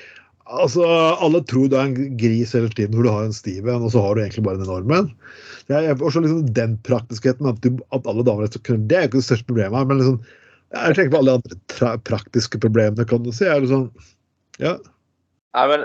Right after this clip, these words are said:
Speaker 2: men, eh, Bjørn Tore, ta, ta, altså bare, ta kuken rundt livet som et, sånn at det blir et belte, på en måte.
Speaker 1: Ja.
Speaker 2: Det er <laughs> sånn han ordner det, da.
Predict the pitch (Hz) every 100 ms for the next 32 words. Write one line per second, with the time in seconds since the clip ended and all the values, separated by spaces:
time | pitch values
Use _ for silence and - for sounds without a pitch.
0 | 156 151 156 156 147 - _ _ _ -
1 | 139 135 - 160 170 143 110 _ - 151
2 | 143 - 143 165 151 147 147 131 143 131
3 | 123 - 151 135 156 143 131 117 123 135
4 | 110 104 110 101 - 120 117 127 113 101
5 | 107 104 117 - 113 - 90 92 - -
6 | - - - - 190 240 _ 123 123 117
7 | 113 - - 135 - 135 135 131 127 120
8 | 101 104 117